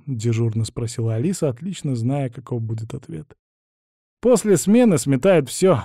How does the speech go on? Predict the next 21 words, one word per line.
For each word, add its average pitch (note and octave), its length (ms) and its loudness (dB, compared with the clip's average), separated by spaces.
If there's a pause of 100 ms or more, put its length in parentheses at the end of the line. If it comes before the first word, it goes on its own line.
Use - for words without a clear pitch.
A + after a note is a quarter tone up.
могут D#3+ 420 0
сожрать D#3+ 440 2
еду E3 260 2
вместе D#3 320 0
с - 80 -6
упаковкой, D#3 580 -2
но A#2+ 80 0
я B2 140 2
не B2 100 0
позволяю. A#2+ 560 -2 (160)
Иногда C#3 320 0
мне D3 160 2
кажется, D#3+ 360 0
что - 160 -4
они C3 120 2
готовы C#3 360 2
есть B2 220 2
даже B2+ 220 0
гайки C3 360 -2
и B2+ 60 0
гвозди», — A#2+ 540 -4